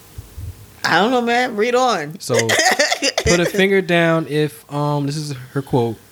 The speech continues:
Speaker 2: "Put a finger down if, um, in October you got super, super sick with pneumonia.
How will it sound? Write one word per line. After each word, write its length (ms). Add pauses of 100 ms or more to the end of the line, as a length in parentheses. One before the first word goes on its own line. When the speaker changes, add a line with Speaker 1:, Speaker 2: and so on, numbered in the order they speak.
(140)
Speaker 2:
"Put 140
a 40
finger 400
down 440
if, 280
um, 360
in 180
October 680
you 180
got 220
super, 400
super 340
sick 380
with 360
pneumonia. 580